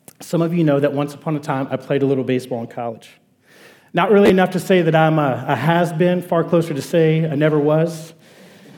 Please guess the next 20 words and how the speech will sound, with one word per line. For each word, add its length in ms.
Uh, 300
but 140
I 60
was 120
there 180
long 220
enough 180
to 80
get 120
a 40
shirt, 380
so, 380
you 180
know, 220
I 60
can 140
say 160
I 80
was 160
there. 440